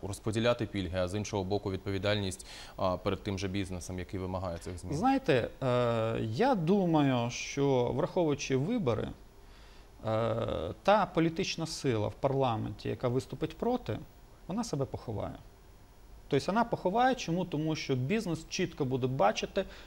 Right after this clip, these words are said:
Speaker 2: хто за те, щоб залишити такі корупційні схеми, і хто проти розвитку економіки України. Тому буде складно, так, буде складно, тому що в будь-який момент в парламенті може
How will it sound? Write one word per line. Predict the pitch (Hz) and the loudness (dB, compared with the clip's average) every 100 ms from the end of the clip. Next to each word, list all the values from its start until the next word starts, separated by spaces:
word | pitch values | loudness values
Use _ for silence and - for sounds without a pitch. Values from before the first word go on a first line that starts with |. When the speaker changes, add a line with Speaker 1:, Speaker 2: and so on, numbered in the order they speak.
| - | -10
Speaker 2:
хто | - - 165 190 233 - - | -6 4 4 6 2 -6 -6
за | 127 123 156 131 - - | 0 6 8 6 0 -2
те, | - 170 202 | 6 6 4
щоб | - 120 | 0 0
залишити | 120 127 - 160 | 0 -2 -2 -4
такі | 135 127 147 | -4 -4 -4
корупційні | - 123 120 - 123 113 | 0 -2 -2 -2 -2 -2
схеми, | - 185 220 214 - - | -4 -2 -2 -4 -6 -4
і | |
хто | - 208 | 4 4
проти | 190 180 170 | 4 6 8
розвитку | 165 170 156 160 156 151 - - | 8 8 4 0 -2 -2 -10 -8
економіки | - 127 120 123 123 117 | -4 -2 0 -2 -2 -4
України. | - - - - - - - | -4 -6 -6 -10 -14 -20 0
Тому | 185 208 254 233 196 - - - - - | 6 10 10 8 4 -6 -18 -18 -18 -4
буде | 127 233 311 294 | 4 8 8 6
складно, | - 170 127 | 8 8 8
так, | 139 214 170 | 6 6 6
буде | 170 151 | 4 2
складно, | - 135 120 123 123 | 2 4 6 4 0
тому | 156 160 | -2 0
що | - 151 | 2 2
в | |
будь-який | 143 214 170 165 | 4 2 2 2
момент | 147 165 190 202 190 | 2 2 2 0 -2
в | 139 | -2
парламенті | - 139 160 170 151 - | 2 2 2 2 0 0
може | 135 143 135 | 2 2 2